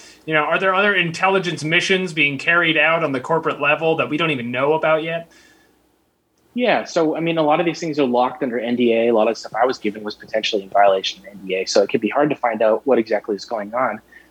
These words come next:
Speaker 2: But I think these t-, things tend to emerge, um, uh, sort of i-, in, in correlation to the threat that they perceive, you know? So I think we'll see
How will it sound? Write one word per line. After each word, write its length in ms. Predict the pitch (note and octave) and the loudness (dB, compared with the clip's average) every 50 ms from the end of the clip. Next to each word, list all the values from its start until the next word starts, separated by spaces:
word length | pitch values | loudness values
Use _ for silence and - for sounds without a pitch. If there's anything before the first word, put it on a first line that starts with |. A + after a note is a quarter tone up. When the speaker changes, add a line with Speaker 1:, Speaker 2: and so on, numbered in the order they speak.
| _ _ - | _ _ -2
Speaker 2:
But 220 | - B2+ A#2 - | 0 0 2 2
I 80 | C#3+ C#3+ | 2 2
think 180 | - F#3+ F#3 | 2 2 2
these 280 | E3+ E3+ D#3 - - - _ - | 2 0 0 -2 -6 -12 _ -16
t-, 80 | - - | -16 -8
things 300 | - - D#3+ D#3+ D3+ - | -4 -2 0 0 0 -2
tend 240 | - - D3+ D3+ D3 | -2 0 2 4 4
to 60 | D3 | 4
emerge, 680 | D3 C3+ C3 B2+ C3 C3+ C#3 C3+ C3 - - - - - | 4 4 4 4 4 4 4 4 2 0 -4 -6 -4 -2
um, 440 | B2 A#2+ A#2 A2+ A2 A2 A2 G#2+ - _ - | 0 0 2 2 0 0 -2 -4 -8 _ -2
uh, 360 | A2+ G#2+ G2+ G2+ G2 F#2+ F#2+ - - _ _ _ _ _ _ _ _ _ _ _ _ _ _ - | 0 2 2 4 2 2 -2 -4 -8 _ _ _ _ _ _ _ _ _ _ _ _ _ _ -12
sort 240 | - - D3 C3+ B2+ | -4 0 2 4 4
of 160 | A#2+ G#2+ - - - _ _ _ _ - | 2 2 0 -6 -16 _ _ _ _ -8
i-, 140 | C3 - - _ _ _ _ _ - | -8 -8 -8 _ _ _ _ _ 0
in, 400 | C#3+ C3+ C3 C3 C3 C3 B2+ - - - | 2 4 4 4 4 4 2 0 -2 0
in 140 | C#3+ C3 B2+ | 0 0 0
correlation 600 | - - D3 C#3+ C3 C3 B2+ B2 - - B2 G#2+ | 0 0 2 2 4 4 4 2 0 -2 -4 -2
to 140 | - - B2+ | 2 2 2
the 120 | A2 G#2+ | 2 2
threat 440 | G#2 - - G#2+ G#2+ C#3+ D3+ - - - _ - | 0 -2 -2 0 2 2 0 -2 -6 -10 _ -6
that 100 | G#2+ - | -4 -2
they 100 | A2 G#2 | -4 -4
perceive, 560 | A2 G#2+ G2+ - - A2 B2+ E3+ F#3+ F#3+ - - _ _ _ _ _ _ - | -4 -6 -8 -6 -4 -2 0 0 -2 -2 -8 -20 _ _ _ _ _ _ -8
you 120 | F3 E3+ | -6 -4
know? 140 | F3+ F#3+ G3+ | -4 -4 -2
So 140 | - - C3 | 0 0 0
I 80 | A#2+ | 2
think 160 | - C#3 B2 - | 2 0 0 0
we'll 100 | B2 - | 0 0
see 180 | - C#3+ C3 | 2 2 2